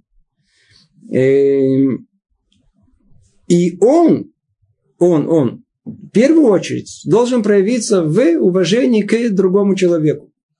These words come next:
К другому человеку. Почему? Потому что как? Все сотворены, называется, по образу и подобию Творца. В каждом человеке есть целем элоким, есть вот это подобие Творца.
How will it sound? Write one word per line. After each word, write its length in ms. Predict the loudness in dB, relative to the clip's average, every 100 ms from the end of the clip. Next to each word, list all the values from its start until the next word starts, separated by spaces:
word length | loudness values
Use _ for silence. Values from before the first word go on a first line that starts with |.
| _ -4
К 60 |
другому 360 | 0 2 0 0
человеку. 440 | -2 -2 -2 -4
Почему? 420 | -4 -2 -2 -2
Потому 300 | -2 0 0
что 240 | 0 -2 -2
как? 460 | -2 -2 -4 -10 _ _ _ _ _ _ _ _
Все 380 | -2 0 0 0
сотворены, 920 | -2 0 0 0 0 0 -2 -4 -8 -14 -20 _ _ _
называется, 540 | -6 -2 0 0 0 -2
по 100 | -2
образу 440 | 0 0 0 0
и 40 | 0
подобию 640 | -2 0 0 0 -4 -6 _ _ _ _ _ _ _ _ _ _ -20 _ _ _ _
Творца. 560 | -2 -2 0 -2 -4 -8 _ _ _ -20 -20 -20
В 80 | -2
каждом 360 | 0 2 0 0
человеке 720 | 0 0 2 2 0 0 0
есть 280 | 0 -2
целем 360 | -2 0 0 0
элоким, 580 | 0 -2 -2 -4 -4 -10 -8
есть 300 | -2 -2 0
вот 120 | -2
это 200 | 0 -2
подобие 580 | -2 -2 0 0 2 -2
Творца. 500 | -2 -8 -8 -10 -12